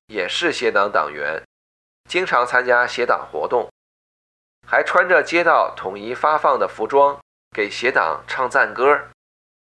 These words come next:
之后不久，同修就突发癌症，月余死于医院。当时我还帮他发正念呢。还有一个是邪党党员的同修，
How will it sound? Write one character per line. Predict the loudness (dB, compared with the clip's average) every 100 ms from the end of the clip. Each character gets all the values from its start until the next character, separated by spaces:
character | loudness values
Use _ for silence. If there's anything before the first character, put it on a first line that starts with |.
| _ _ -4
之 | 0
后 | 4 4
不 | 2
久， | 0 0
同 | 0 -6
修 | -6 0 0 0 -6
就 | -4 -4
突 | -6 -4
发 | 0 2
癌 | 0 -4
症， | -2 -2 -2 _ _ _ _ _ _ 0
月 | 0 0
余 | -4
死 | -8 -10 -12
于 | -12
医 | -12 -8
院。 | 0 0 0 -6 _ _ _ _ _ _ _
当 | 2 2
时 | 4 6 6
我 | 6
还 | 2 0
帮 | 0 -2
他 | 0 0 2
发 | 0 0
正 | -2 -2
念 | 0 0
呢。 | -2 -14 _ _ _ _ _ _ _ _ _ _ _ -2
还 | 2
有 | 4 4
一 | 2
个 | 2 4 4
是 | 2 -4
邪 | -2 2
党 | 2 2
党 | 0 0
员 | -2
的 | -2
同 | -4 -8
修， | 2 2 2